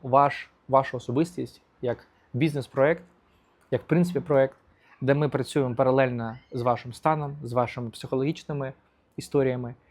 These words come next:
І моя команда вам створює персонально для вас стратегію просування вашого особистого бренду. Ця робота дуже глибинна, трансформаційна, це не просто зробити курс,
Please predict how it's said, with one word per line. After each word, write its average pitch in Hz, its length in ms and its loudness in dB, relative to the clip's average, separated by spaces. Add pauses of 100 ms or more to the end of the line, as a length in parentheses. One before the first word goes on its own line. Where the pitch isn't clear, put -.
(300)
І 151 300 2
моя 196 180 2
команда 143 400 0
вам 139 300 0 (100)
створює 123 600 0 (200)
персонально 127 400 -4
для 117 120 0
вас 131 280 2
стратегію 123 640 -4 (1300)
просування 131 560 0
вашого 123 480 -4 (220)
особистого 120 580 -6
бренду. 117 340 -10 (640)
Ця 185 140 6
робота 165 300 6
дуже 156 280 6
глибинна, 139 440 4
трансформаційна, 135 760 -2
це 127 140 -8
не 123 100 -4
просто 135 360 -2
зробити 117 360 0
курс, 175 380 0